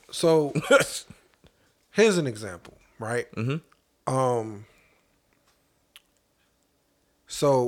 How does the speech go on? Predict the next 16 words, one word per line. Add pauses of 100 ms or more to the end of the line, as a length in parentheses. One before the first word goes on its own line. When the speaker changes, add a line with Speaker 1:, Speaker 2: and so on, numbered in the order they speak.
(100)
Speaker 1:
when
you
go
ahead
and, (1080)
and
say
a
joke, (1160)
right? (180)
Speaker 2:
Mm-hmm. (200)
Speaker 1:
The
joke
is
offensive. (280)
Speaker 2:
Mm-hmm.